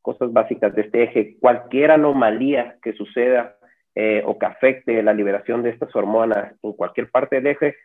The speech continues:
nos va a llevar a alteraciones en el ciclo menstrual y a su vez puede generar los problemas de la fertilidad. Es por eso lo importante de, de este estudio para nuestros pacientes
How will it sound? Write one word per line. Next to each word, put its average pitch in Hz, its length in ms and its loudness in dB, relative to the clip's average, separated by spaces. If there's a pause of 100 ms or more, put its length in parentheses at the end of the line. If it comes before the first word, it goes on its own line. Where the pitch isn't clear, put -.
(100)
nos 113 160 0
va 107 80 4
a 117 120 4
llevar 117 240 4
a - 140 -4
alteraciones 120 640 -4
en 156 80 -2
el 127 120 -4
ciclo 123 360 -2
menstrual 127 380 0 (420)
y 117 120 2
a 127 100 4
su 120 100 0
vez 139 300 4
puede 110 160 2
generar 95 400 0
los 101 180 -8
problemas 92 380 -2
de 104 60 -4
la 113 100 -8
fertilidad. 131 580 2
Es 127 140 -8
por 123 180 2
eso 135 240 2
lo 123 80 2
importante 101 580 -2
de, 101 420 -2
de 98 200 -8
este 104 380 4
estudio 110 440 0
para 98 240 0 (380)
nuestros 101 420 -6
pacientes 101 400 -4